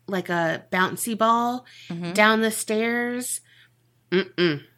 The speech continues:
Speaker 1: No, ma'am. I don't know why, because it just freaks me out. Because, you know, like, it's a kid, and then it's sad because a kid's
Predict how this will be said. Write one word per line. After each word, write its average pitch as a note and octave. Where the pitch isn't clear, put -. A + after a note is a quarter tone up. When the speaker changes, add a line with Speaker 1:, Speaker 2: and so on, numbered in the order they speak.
Speaker 1:
No, G#3
ma'am. F#3+
I A3+
don't C4
know D4+
why, G#3+
because G#3+
it A3
just A#3
freaks -
me G#3+
out. D#3+
Because, G#3
you G#3
know, G#3+
like, F#3
it's F#3
a F#3
kid, G#3+
and F#3+
then F#3
it's -
sad G#3+
because F#3+
a D3+
kid's A3+